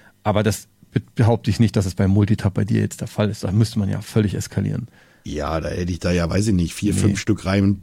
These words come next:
Speaker 2: äh, obwohl
Speaker 1: Ja.
Speaker 2: ich nur einen brauch. Das ist ja, ja, nee.
Speaker 1: Aber was hast, du hast den Beton komplett zurückgeschlagen. Er ist an dein Poolblech und hat diesen Skimmer ausgetauscht.
Speaker 2: Genau.
Speaker 1: Okay.
Speaker 2: Richtig.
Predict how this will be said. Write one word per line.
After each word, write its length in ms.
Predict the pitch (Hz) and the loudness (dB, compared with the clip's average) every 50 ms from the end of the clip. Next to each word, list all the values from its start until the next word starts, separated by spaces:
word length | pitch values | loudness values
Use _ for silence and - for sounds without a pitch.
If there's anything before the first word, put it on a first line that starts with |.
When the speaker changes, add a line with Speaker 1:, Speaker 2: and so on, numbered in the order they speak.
| - 80 | -8 -6
Speaker 2:
äh, 40 | |
obwohl 460 | 85 92 90 85 69 92 98 101 101 95 | -4 -2 -2 -2 -4 -4 0 0 0 2
Speaker 1:
Ja. 20 | |
Speaker 2:
ich 60 | 92 107 | 2 2
nur 140 | 98 87 | 0 0
einen 220 | - 98 110 120 104 | 2 4 4 4 4
brauch. 380 | 80 67 76 76 76 - - - | 2 -2 -6 -8 -8 -10 -12 -16
Das 120 | - - - | -18 -16 -14
ist 120 | - - - | -14 -10 -10
ja, 80 | 78 76 69 - - | -10 -10 -10 -14 -12
ja, 280 | - - 87 87 85 78 - - - | -10 -8 -6 -6 -8 -8 -10 -12 -10
nee. 80 | - - - 78 76 73 76 | -10 -10 -10 -10 -12 -10 -4
Speaker 1:
Aber 300 | - 127 143 151 139 - - - - | -2 2 2 2 2 0 -4 -14 -10
was 260 | 120 113 120 127 - - | -4 -2 -2 0 2 0
hast, 280 | 180 175 - - - | 0 0 -2 -2 2
du 180 | 160 190 208 165 | 4 6 6 8
hast 200 | 196 185 - - | 6 6 4 4
den 140 | 139 113 104 | 2 2 4
Beton 360 | - 165 180 - 185 180 175 | 4 0 2 2 0 0 0
komplett 380 | 180 - 107 101 135 160 - - | 0 -2 0 2 2 2 2 0
zurückgeschlagen. 640 | - 120 123 - 101 90 - - - - - - - | 0 0 2 2 0 -2 -2 -6 -8 -10 -12 -10 -2
Er 200 | - 139 165 185 | 2 2 2 4
ist 140 | - 160 - | 2 0 0
an 100 | - - 127 | 2 2 4
dein 180 | 127 123 117 | 4 4 4
Poolblech 500 | 104 - - 170 196 170 165 170 175 165 151 | 2 2 2 2 4 6 6 4 4 4 2
und 80 | 135 | 2
hat 140 | 123 139 - | 0 0 0
diesen 260 | 135 131 127 139 131 123 - _ _ | -2 -2 0 0 0 -2 -4 _ _
Skimmer 300 | - - - 123 113 110 | -14 -2 2 2 4 4
ausgetauscht. 640 | 107 - 113 - - - - - - 131 - - - _ _ _ _ - | 2 0 -4 -8 -10 -10 -8 -10 -10 -10 -14 -16 -20 _ _ _ _ -8
Speaker 2:
Genau. 380 | 104 117 131 131 123 90 85 85 - _ _ _ _ _ _ _ _ _ _ _ _ _ _ _ _ _ | -2 2 4 4 4 4 2 -2 -4 _ _ _ _ _ _ _ _ _ _ _ _ _ _ _ _ _
Speaker 1:
Okay. 280 | - 113 - - 117 117 | -8 -8 -4 0 0 2
Speaker 2:
Richtig. 420 | 117 135 123 104 - 82 80 - | 4 2 2 2 0 -6 -8 -10